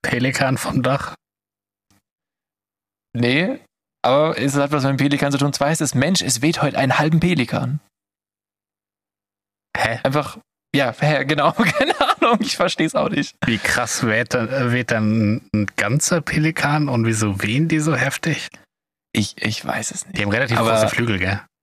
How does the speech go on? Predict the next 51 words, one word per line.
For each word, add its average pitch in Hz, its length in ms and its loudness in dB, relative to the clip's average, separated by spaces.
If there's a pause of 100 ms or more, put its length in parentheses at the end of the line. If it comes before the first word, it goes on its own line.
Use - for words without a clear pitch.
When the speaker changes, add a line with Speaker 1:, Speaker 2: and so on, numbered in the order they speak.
(840)
Speaker 2:
Ein 107 60 0
Pelikan, 123 500 -2
ja, 113 80 0
die, 117 120 -4
die - 260 -4
haben 117 100 0
vor 110 140 2
allem 117 160 2
große 110 520 0
Mäuler. - 600 -2 (1600)
Die - 60 -12
können 120 160 0
ja 120 60 2
Speaker 1:
Ja. 113 60 0
Speaker 2:
doch 123 140 0
den 117 220 0
ganzen, 127 380 0
die 120 80 0
können 131 340 -2
Nemo 156 400 4
und 180 260 4
Dory 131 540 2
zusammen, 127 520 0 (280)
äh, 110 60 0
Speaker 1:
Ja, 123 140 0
und 120 60 -2
ich - 100 -2
glaub, 131 140 -2
die 151 80 0
sind 131 140 0
Speaker 2:
mhm. 127 60 0
Speaker 1:
relativ 135 400 -2
groß. 139 400 0
Ich 117 80 -6
glaub, - 200 -4
man 123 100 -2
denkt 135 160 -4
immer, 131 100 0
das 117 160 -2
ist 117 120 -2
so 117 160 0
ein 113 120 0
Vogel, 147 300 0
aber 135 120 0
es 113 100 -2
ist, - 180 -6
glaub 127 140 -2
ich, 113 120 -4
ein 120 320 0 (100)
richtiger 120 500 -2 (300)
Brockenvogel. 101 880 -2